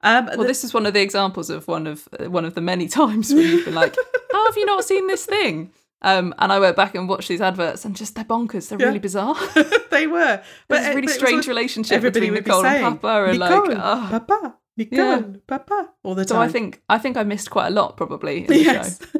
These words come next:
Speaker 1: <laughs> Well, it was like the Rock the Boat dancing. I've been to parties where people get down on the sticky, icky, horrible floor to do that weird dance routine.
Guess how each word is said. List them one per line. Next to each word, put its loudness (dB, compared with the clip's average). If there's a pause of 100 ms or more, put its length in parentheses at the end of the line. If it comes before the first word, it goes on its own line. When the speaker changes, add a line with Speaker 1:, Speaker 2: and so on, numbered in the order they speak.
Speaker 1:
<laughs> -10
Well, 4
it 4
was 2
like 4
the -2
Rock 2
the -2
Boat 0
dancing. -2 (400)
I've 4
been 4
to -4
parties 0
where 2
people -4
get -2
down 4
on 0
the 0
sticky, -2
icky, -2
horrible 2
floor 0
to -4
do 0
that -2
weird 2 (160)
dance 2
routine. -2